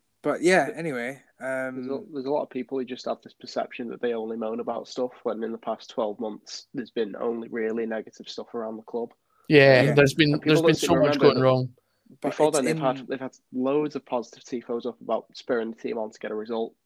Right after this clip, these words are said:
Speaker 1: And
Speaker 2: You
Speaker 1: in the
Speaker 2: know.
Speaker 1: pursuit of positivity, if it comes across
Speaker 2: Exactly.
Speaker 1: negative, the, the desired result is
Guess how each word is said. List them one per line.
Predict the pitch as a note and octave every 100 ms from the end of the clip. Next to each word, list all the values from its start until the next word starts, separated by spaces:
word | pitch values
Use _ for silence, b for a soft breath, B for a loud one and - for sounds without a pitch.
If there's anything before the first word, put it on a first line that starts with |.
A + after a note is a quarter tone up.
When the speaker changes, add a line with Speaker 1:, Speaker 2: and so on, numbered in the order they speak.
| _ -
Speaker 1:
And | - A#2+
Speaker 2:
You | -
Speaker 1:
in |
the | A#2
Speaker 2:
know. | -
Speaker 1:
pursuit | - B2 - C#3 C3
of | - B2+ B2 A#2+ -
positivity, | - A#2+ A2+ G#2+ A#2 A2 G#2+ A2 A2+ -
if | D3 D3+
it | -
comes | - D3+ C#3+
across | B2+ C#3 B2+
Speaker 2:
Exactly. | C#3 C3 D3 C#3+ A2
Speaker 1:
negative, | - C#3 B2
the, | C3+
the | C3
desired | A#2+ B2+ C#3 C#3 B2
result | B2 B2+ B2 -
is | B2 A#2 A2+ - -